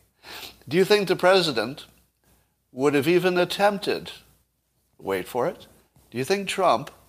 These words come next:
given, given who he is, his knowledge of, of, you know, the media, how things work,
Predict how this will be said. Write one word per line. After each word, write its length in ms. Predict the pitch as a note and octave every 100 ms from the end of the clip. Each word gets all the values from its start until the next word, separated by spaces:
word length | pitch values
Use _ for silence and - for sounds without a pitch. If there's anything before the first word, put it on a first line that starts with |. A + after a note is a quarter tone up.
| _ _ _ _ B2+
given, 440 | B2 C3+ B2+ A#2+ - A2+
given 800 | A#2+ B2 C3 C3 A#2+ - A#2 A2
who 200 | B2 C3+
he 180 | C#3 A#2
is, 440 | A2+ A#2 A#2 A#2
his 200 | G#2+ F#2+
knowledge 520 | G2+ G#2 A2+ A2+ G#2+
of, 200 | A2 F#2+ - - - - - _ _
of, 320 | G#2+ G#2 -
you 80 | A2+
know, 160 | G2+ G2
the 120 | G#2
media, 640 | A2 A#2 A#2+ A#2 A#2 A#2 G2
how 180 | A#2+
things 320 | A#2+ C3+ C#3 B2
work, 400 | G#2+ F#2 -